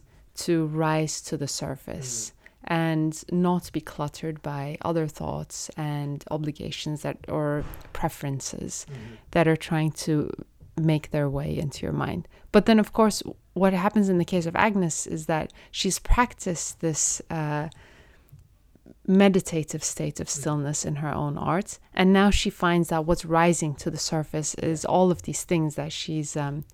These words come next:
Speaker 1: stifled for so many years.
Speaker 2: Yeah. And which she, um, yeah, does give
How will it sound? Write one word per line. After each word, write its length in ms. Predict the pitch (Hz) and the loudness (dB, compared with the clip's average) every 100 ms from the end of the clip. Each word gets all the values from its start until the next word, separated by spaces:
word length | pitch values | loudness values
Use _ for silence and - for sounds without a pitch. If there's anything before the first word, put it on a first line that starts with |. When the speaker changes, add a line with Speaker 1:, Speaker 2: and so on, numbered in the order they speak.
| - | -6
Speaker 1:
stifled 600 | - - 170 - 151 - | -2 2 2 2 -4 -6
for 140 | - | -10
so 160 | - 160 | -8 -4
many 300 | 151 147 151 | -4 -2 -4
years. 400 | 160 170 - - - - | -4 -6 -10 -16 -20 -20
Speaker 2:
Yeah. 80 | - - - - | -20 -20 -20 -2
And 160 | 175 143 | 2 4
which 140 | 139 | 4
she, 720 | - - 151 135 123 123 120 - | 2 -2 -2 -2 -2 -2 -4 -4
um, 560 | 120 113 113 113 117 - _ _ - - _ _ _ _ - - | -2 -2 -2 -4 -6 -10 _ _ -20 -20 _ _ _ _ -20 -4
yeah, 120 | 156 | 0
does 280 | 127 147 131 | 4 4 2
give 320 | - 123 - | 0 -4 -4